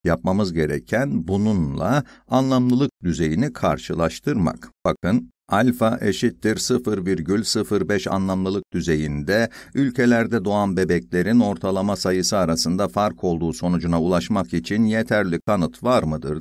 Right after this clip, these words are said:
diye soruyorlar. P değerinin alfadan büyük olduğunu görüyorsunuz, değil mi? Bu yüzden de sıfır hipotezini reddetmeyeceğiz. Soruyu da yanıtlayalım.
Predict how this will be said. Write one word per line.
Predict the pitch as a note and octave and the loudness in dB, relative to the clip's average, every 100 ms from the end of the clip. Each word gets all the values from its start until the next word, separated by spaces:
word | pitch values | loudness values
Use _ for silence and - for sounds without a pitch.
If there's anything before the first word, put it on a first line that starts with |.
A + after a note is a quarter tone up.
| B2 | 0
diye | B2 D3+ | 0 0
soruyorlar. | - F2+ D2+ C2+ - - - _ _ _ _ - - - - | 0 -2 -2 -8 -12 -18 -20 _ _ _ _ -20 -20 -18 -2
P | F#2 G#2+ G2 | 2 4 4
değerinin | F#2 E2+ D#2 D2+ E2+ A#2 C#3 C3 - | 6 4 2 2 2 2 2 0 0
alfadan | G2 A2 F2+ E2+ E2 F#2+ A2 E2+ | 0 0 0 -2 2 2 2 0
büyük | E2+ F2+ A#2 - - | 0 0 -2 -4 -2
olduğunu | F2+ E2+ E2+ G2 A2+ - | 0 2 0 2 0 -2
görüyorsunuz, | F#2 A#2 D2 C#2+ - D#2+ C#2+ | -4 -2 0 -2 0 -2 -2
değil | F2 D2+ | -4 -4
mi? | A#1+ - - _ | -6 -16 -20 _
Bu | D#2+ G2+ | -2 0
yüzden | E2+ C2 D2 C#2 D2 | 0 -2 -8 -8 -2
de | F#2 B2+ B2 - - - | 0 0 -2 -12 -14 -2
sıfır | - C#3+ B2 E2 D#2 | 2 2 2 -2 -2
hipotezini | A2+ A#2 F2 D#2+ D#2+ D2+ D2 G2 C#3+ A2+ | -2 0 0 -2 -2 -2 0 0 0 0
reddetmeyeceğiz. | A2 - - A2+ - G2 F#2 D#2+ - D2+ A#1+ - - - | 0 -2 -2 -2 -2 0 2 0 -2 -10 -10 -10 -12 -12
Soruyu | - A2+ G#2+ G#2 | -6 -2 0 0
da | F2+ | 2
yanıtlayalım. | F2 E2 D#2+ D2 D2 C2+ G2 C#3+ | 2 0 -2 -4 -4 0 0 0